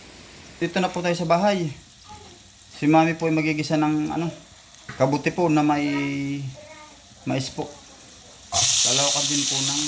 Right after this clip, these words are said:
sitaw. Pananghalian po natin, ginisang kabuti na may mais po at sitaw. Tanghali na rin po pala.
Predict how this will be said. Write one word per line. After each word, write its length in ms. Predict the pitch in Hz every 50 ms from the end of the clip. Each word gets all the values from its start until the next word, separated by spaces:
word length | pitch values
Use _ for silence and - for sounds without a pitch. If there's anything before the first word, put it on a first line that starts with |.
| 147 139 131
sitaw. 360 | - 151 139 - 131 117 107 104 107 - - - - - - - - - - - - - - - - - - - - - 139
Pananghalian 400 | 143 151 156 160 160 165 165 156 160
po 80 | 156 151
natin, 260 | 147 147 - 175 160 147
ginisang 340 | 135 139 147 131 147 139 135 139
kabuti 300 | 139 139 - - 151 143
na 80 | 135 131
may 160 | 127 127 131 127 127
mais 160 | 123 123 127 - -
po 80 | -
at 100 | 123 120
sitaw. 360 | - 135 127 123 127 123 120 113 - - - - - - - - - - - - - - - - - - - - - - - - - - - - - - - - - - - - - - - - - - - - 117
Tanghali 320 | 123 131 135 131 131 135 135 135
na 100 | 135 135
rin 140 | 135 139 131
po 100 | 139 143 139 -
pala. 160 | 143 147 185